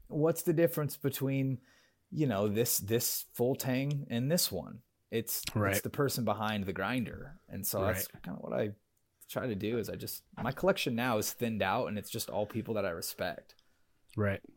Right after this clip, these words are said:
Speaker 2: What do you do? Do you, you sell 'em back, like, through Bushcraft forums or something, or?
Speaker 1: Yeah, at the time. So now I'm not, like, I'm not sell-, I'm not selling anything back anymore. Like, I'm,
Speaker 2: Right.
Speaker 1: I'm now at a place where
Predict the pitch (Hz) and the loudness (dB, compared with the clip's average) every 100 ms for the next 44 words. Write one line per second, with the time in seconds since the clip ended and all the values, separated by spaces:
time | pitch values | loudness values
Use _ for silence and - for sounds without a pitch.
0 | _ - - - _ - - - 120 143 | _ -20 -20 -20 _ -18 -14 -10 8 12
1 | 160 151 147 135 123 120 123 139 117 139 | 12 12 12 12 12 10 4 2 4 4
2 | 127 127 120 113 107 113 - 120 - 127 | 4 4 2 0 -2 -4 -4 -4 2 4
3 | 117 113 120 131 117 131 120 123 123 123 | 4 2 0 -2 -4 -2 -2 -2 -2 -2
4 | 135 131 139 110 101 _ _ _ - - | -2 -2 -2 -2 -6 _ _ _ -20 -20
5 | - - 143 175 190 190 175 - 151 - | -20 -4 6 10 10 8 4 2 0 0
6 | 180 202 175 143 165 151 156 156 170 175 | 2 2 2 4 4 4 0 0 4 4
7 | 147 139 135 131 127 - - 123 - 131 | 4 2 2 2 0 -4 -6 -6 -2 0
8 | 135 104 - 127 113 113 123 139 117 - | 0 0 2 4 2 0 -2 -2 0 0
9 | 117 110 113 110 113 - 120 107 104 92 | 2 2 0 0 -2 0 -2 -2 0 2
10 | 101 - 113 110 113 113 113 104 101 - | 0 0 -4 0 0 0 2 0 0 -2
11 | 107 104 101 - 110 110 110 113 117 113 | -2 -2 -6 -6 -4 0 2 2 2 0
12 | 123 104 101 - 107 101 98 95 | 0 2 0 0 2 4 2 -2